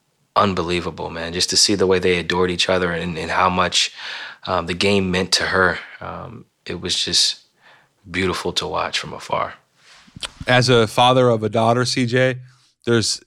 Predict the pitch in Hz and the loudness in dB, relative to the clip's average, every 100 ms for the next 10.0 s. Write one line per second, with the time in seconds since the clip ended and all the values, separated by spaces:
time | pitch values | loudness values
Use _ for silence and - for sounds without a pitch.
0 | _ 110 113 117 120 127 120 113 113 117 | _ -2 0 4 6 6 6 6 4 4
1 | 117 110 113 127 - _ _ _ 107 - | 2 2 2 0 -4 _ _ _ 0 4
2 | 110 110 104 104 107 101 101 120 135 _ | 4 4 6 6 6 6 6 4 2 _
3 | _ _ _ _ _ _ 113 113 107 104 | _ _ _ _ _ _ 2 4 4 2
4 | 98 104 98 95 95 117 _ _ - 131 | 4 4 4 2 -2 -8 _ _ -2 0
5 | 123 107 - 113 - 110 101 110 113 117 | 2 2 6 4 4 4 6 4 4 4
6 | 113 113 120 _ _ _ _ _ 101 98 | 4 2 -4 _ _ _ _ _ 2 4
7 | 95 92 - 113 98 - 98 107 98 101 | 2 2 4 4 4 2 4 4 2 -2
8 | - 107 101 95 98 104 107 - _ _ | 0 4 6 6 6 4 0 -8 _ _
9 | - _ _ _ 95 92 90 85 87 | -20 _ _ _ -2 -2 -2 -6 -12